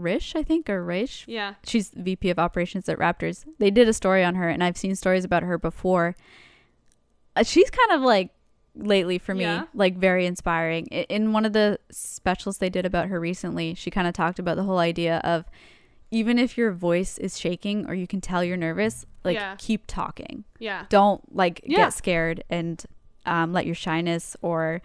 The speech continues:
Speaker 1: um, your fears overtake
Speaker 2: Yeah.
Speaker 1: you. Like, say what you need to say, no
Speaker 2: Which,
Speaker 1: matter what.
Speaker 2: which is hard to do,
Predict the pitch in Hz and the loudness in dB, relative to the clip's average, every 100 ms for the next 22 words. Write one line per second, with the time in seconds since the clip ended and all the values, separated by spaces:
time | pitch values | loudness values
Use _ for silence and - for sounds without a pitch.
0 | - - - - - - 165 185 180 180 | -16 -20 -20 -20 -4 0 0 2 0 0
1 | - 190 190 196 170 175 180 202 202 240 | -2 -2 -2 -2 -2 -2 0 0 2 2
2 | 214 185 - - - - - 208 214 196 | 4 2 0 -14 -20 -6 4 4 4 0
3 | 190 185 170 - 165 160 - 180 - 196 | -2 -2 -2 -4 -4 -2 -4 -6 -8 -2
4 | 190 190 170 165 156 151 247 240 240 226 | 2 4 4 2 2 2 0 4 4 4
5 | 202 190 180 | -2 -2 -2